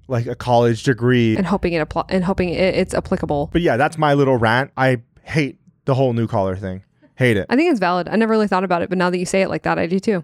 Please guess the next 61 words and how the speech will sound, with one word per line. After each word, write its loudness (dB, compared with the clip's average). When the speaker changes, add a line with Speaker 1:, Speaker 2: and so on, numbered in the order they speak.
Speaker 1:
Yeah, 4
you 0
mean 4
that 4
the 2
degree-free 2
people 0
that 4
are 2
coming -2
after 0
the -2
same -2
jobs 2
that 0
you 0
have -2
Speaker 2:
That 0
Speaker 1:
are -8
Speaker 2:
now 2
you 0
have 0
to -2
separate -2
them -10
out? -6
Speaker 1:
Yeah, 4
exactly. 0
Speaker 2:
Don't, -6
you -10
can't -8
have -6
them -8
be -6
the -4
same -8
as -12
you, -8
even 2
Speaker 1:
Makes -2
Speaker 2:
though 2
Speaker 1:
no 0
Speaker 2:
they 2
are. 0
Speaker 1:
sense. -16
Speaker 2:
Nah, 2
that's -2
Speaker 1:
Makes 2
Speaker 2:
so 2
Speaker 1:
no 2
sense. 0
Speaker 2:
I -2
have -2
two 0
more 2
points -2
before -4
we -2
move -2
on, -6
but 0